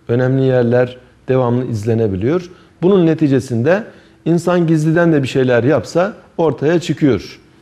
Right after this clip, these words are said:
Ve artık günümüzde, e, hırsızlığı, hırsızları tespit etmek, e, cinayet işleyenleri tespit etmek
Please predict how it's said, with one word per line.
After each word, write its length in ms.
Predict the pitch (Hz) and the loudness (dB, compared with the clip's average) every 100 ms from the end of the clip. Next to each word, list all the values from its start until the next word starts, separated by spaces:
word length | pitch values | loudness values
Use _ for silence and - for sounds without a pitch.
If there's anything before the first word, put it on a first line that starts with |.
| _ | _
Ve 60 | 147 | 0
artık 340 | 143 - 131 | 0 -2 -6
günümüzde, 600 | 147 147 127 98 123 165 170 - - _ _ _ | -2 0 0 0 -2 -2 -4 -18 -20 _ _ _
e, 60 | 120 | 0
hırsızlığı, 1000 | 117 117 127 139 - 139 147 147 143 - 117 | 2 2 0 -4 -6 -2 2 2 0 -6 -6
hırsızları 560 | 139 - 139 139 139 | -6 -2 -2 0 0
tespit 420 | 139 131 - 143 131 | -2 -6 -4 -2 -2
etmek, 480 | 107 107 113 - - _ - _ _ - | -2 -6 -10 -12 -20 _ -20 _ _ -4
e, 120 | 113 | -2
cinayet 420 | 120 139 147 143 | 0 2 0 -2
işleyenleri 540 | 131 143 131 131 127 | -6 -2 0 0 0
tespit 380 | 127 123 - 131 | -2 -6 -6 -6
etmek 380 | 113 - 175 | -4 -2 -4